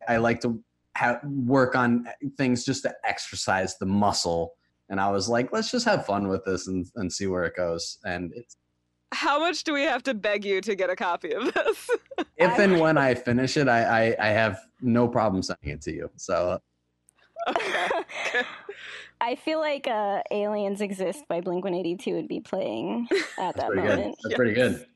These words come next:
Speaker 3: <laughs> I think Blink one eighty-two is basically just, like, Trent in a nutshell.
Speaker 1: <laughs>
Speaker 3: So, it's time for our bevidence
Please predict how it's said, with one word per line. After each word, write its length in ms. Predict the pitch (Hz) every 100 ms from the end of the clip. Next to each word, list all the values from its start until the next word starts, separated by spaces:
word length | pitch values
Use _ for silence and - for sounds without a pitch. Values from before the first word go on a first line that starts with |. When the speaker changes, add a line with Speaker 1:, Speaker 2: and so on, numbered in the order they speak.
| _
Speaker 3:
<laughs> 600 | 427 403 - - 320 320 453 - - - 370 - - 294 - - - -
I 120 | 302
think 280 | 320 453 - -
Blink 200 | 285 330
one 120 | 415 381
eighty-two 640 | 359 311 254 254 233 220
is 260 | 214 220 226
basically 600 | 214 220 226 226 208 202
just, 180 | 190 208
like, 220 | 202 -
Trent 420 | - 196 190 214 - -
in 120 | -
a 100 | -
nutshell. 600 | 185 - - 240 226 254 -
Speaker 1:
<laughs> 40 | 254 240 _ _ - 294 - - _ _ 254 _ _ _ _ _
Speaker 3:
So, 260 | - 220 - - _ _ _ _ _ -
it's 220 | 254 -
time 400 | - 247 220 254
for 120 | 269
our 460 | 302 311 - 208 196 _
bevidence 800 | 226 196 202 196 196 262 285 -